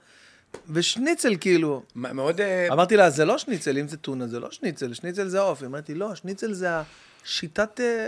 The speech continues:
Speaker 1: זה, השניצל זה הטיגון שלו עם הפעורי לחם."
Speaker 2: שאנחנו קבענו הישראלים שזה ככה, אבל
Speaker 1: כן.
Speaker 2: תכלס, ברמת עיקרון, אה, דג, אה, בציפוי שניצל, כמו שאומרים, זה אחד הדברים הטעימים שיש. ניסיתי לזה upgrade פעם, אמרתי, "אוקיי,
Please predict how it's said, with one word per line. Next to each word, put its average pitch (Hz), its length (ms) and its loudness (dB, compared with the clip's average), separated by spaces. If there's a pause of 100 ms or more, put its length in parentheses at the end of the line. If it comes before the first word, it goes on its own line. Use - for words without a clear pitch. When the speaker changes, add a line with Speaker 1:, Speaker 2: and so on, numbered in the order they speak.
(560)
Speaker 1:
זה, 170 220 0
השניצל 220 380 -2
זה 226 100 6
הטיגון 214 360 2
שלו 233 160 0
עם 220 80 2
הפעורי 202 360 0
לחם." 175 380 -2
Speaker 2:
שאנחנו 135 380 4
קבענו 117 340 4
הישראלים 123 400 2
שזה 107 220 0
ככה, 101 320 0
אבל 107 180 -4
Speaker 1:
כן. 170 280 4
Speaker 2:
תכלס, 226 320 0
ברמת 135 380 0
עיקרון, 143 520 -4 (1000)
אה, 110 340 4
דג, 139 280 8
אה, 123 400 4
בציפוי 113 380 -2
שניצל, 107 420 -6 (100)
כמו 107 100 -6
שאומרים, 92 440 -8
זה 90 140 -10
אחד 113 120 0
הדברים 139 240 2
הטעימים 156 300 2
שיש. 92 340 -8 (800)
ניסיתי 151 280 4
לזה 123 240 6
upgrade 131 320 0
פעם, 110 200 -10
אמרתי, 113 440 -8 (540)
"אוקיי, 117 420 -2